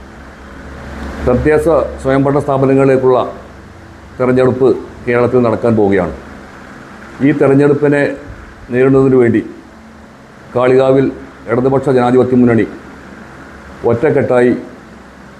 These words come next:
ഈ തെരഞ്ഞെടുപ്പ് നേരിടുന്നതിന് വേണ്ടി ഇന്നലെ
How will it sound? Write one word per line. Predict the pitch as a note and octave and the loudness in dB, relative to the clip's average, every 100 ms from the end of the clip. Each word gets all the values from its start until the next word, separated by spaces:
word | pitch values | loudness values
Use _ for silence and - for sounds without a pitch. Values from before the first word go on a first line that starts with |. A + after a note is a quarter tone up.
| - | -6
ഈ | B2 | -2
തെരഞ്ഞെടുപ്പ് | B2 A#2 A#2 B2 | 2 2 2 2
നേരിടുന്നതിന് | A#2 A#2 A#2 | 4 4 4
വേണ്ടി | A2+ G#2+ A2 - - - - - - - - - - - - | 2 2 0 -4 -18 -20 -20 -20 -20 -20 -20 -20 -20 -10 0
ഇന്നലെ | A#2+ C3 C#3 | 2 4 2